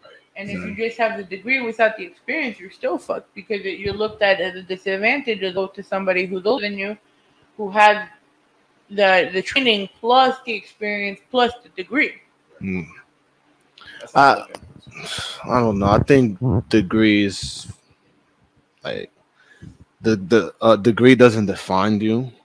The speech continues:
Speaker 3: I feel like people make it without a degree. It's just all about your worth ethic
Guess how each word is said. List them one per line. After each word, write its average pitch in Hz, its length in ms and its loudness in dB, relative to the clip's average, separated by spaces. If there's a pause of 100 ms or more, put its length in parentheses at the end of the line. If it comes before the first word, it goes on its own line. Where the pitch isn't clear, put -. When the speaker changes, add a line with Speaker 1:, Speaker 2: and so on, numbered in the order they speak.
(220)
Speaker 3:
I 85 100 -6
feel 123 200 0
like 107 240 2 (120)
people 107 720 -2
make 104 360 -2
it 107 60 2
without 95 300 0
a 104 60 -2
degree. 107 460 -4
It's 95 160 -4
just - 300 -8
all 101 180 2
about 101 280 0
your 90 180 0
worth 95 420 -2
ethic 101 220 -2